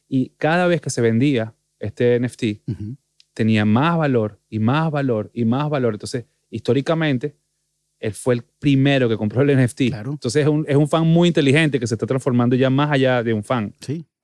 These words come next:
Speaker 2: Estás invirtiendo también. Estás invirtiendo en el, la
Speaker 1: Exactamente.
Speaker 2: persona, en el arte. Estás apoyando, siendo parte de la historia y, e invirtiendo en el artista. Y eso es increíble para, para la gente que hace música,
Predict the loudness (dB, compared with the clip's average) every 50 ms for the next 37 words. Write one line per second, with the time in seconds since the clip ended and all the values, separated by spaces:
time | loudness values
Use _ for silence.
0 | _ _ _ -8 -4 0 2 2 2 0 0 -2 -4 -2 -2 -4 -4 -6 -8 -6
1 | -8 -8 -10 _ _ _ _ _ _ _ _ _ _ _ _ -6 -2 0 2 2
2 | 2 0 0 2 2 4 4 2 2 2 0 0 0 -2 -2 0 0 0 0 0
3 | 0 0 0 0 -2 -2 -2 -2 -4 -4 -6 -6 -8 -8 -6 -4 -4 -2 -2 -2
4 | -2 0 0 2 2 2 2 2 2 0 0 -2 -6 _ _ _ _ _ _ -8
5 | -4 -2 0 0 0 -2 -2 -2 -2 -4 -2 -2 -2 0 0 0 0 -2 -2 -2
6 | -2 -2 -2 -4 -6 -8 -12 _ _ -12 -10 -8 -6 -4 -2 -2 -2 -2 -6 -8
7 | -8 -4 -2 0 2 2 0 0 -2 -8 -14 _ _ -14 -10 -10 -8 -10 -6 -4
8 | -2 -2 -2 -4 -8 -14 -16 -16 _ _ _ _ _ _ _ _ -8 -8 -6 -4
9 | -4 -4 -2 0 -2 -2 -2 -4 -4 -4 -2 -2 -2 -2 -2 -4 -6 -6 -6 -6
10 | -8 -8 -8 -8 -6 -6 -6 -6 -8 -8 -8 -8 -6 -6 -6 -6 -4 -4 -4 -6
11 | -6 -8 -12 -20 -20 -20 _